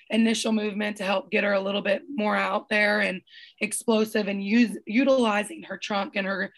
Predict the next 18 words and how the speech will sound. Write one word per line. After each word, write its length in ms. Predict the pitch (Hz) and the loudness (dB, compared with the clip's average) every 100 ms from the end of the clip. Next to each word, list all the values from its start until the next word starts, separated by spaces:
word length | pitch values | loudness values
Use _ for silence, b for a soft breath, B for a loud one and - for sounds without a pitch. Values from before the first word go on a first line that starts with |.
| b b - | b b -2
her 100 | 240 | 2
lower 280 | 226 220 208 | 4 4 2
half 240 | 202 - | 0 -4
a 40 | |
little 180 | 214 196 | -6 -2
bit 120 | 190 | -2
more, 420 | 220 202 196 202 - B B B - | 0 2 2 0 -4 B B B -2
um, 460 | 214 208 196 190 - | 2 2 2 -4 -6
to 100 | - | -6
get 420 | 196 165 233 220 | -4 0 0 2
better 240 | 214 202 190 | 2 2 0
spin 340 | - 220 196 | -4 -2 -2
and 120 | 180 | -2
tighter 280 | 185 196 180 | -2 0 0
spin. 400 | - 202 190 175 | -4 -4 -4 -6
So, 380 | - 208 196 190 B B B B - | -2 2 2 0 B B B B -2
um, 280 | 220 208 | 0 2
we're, 160 | 196 202 | -2 -4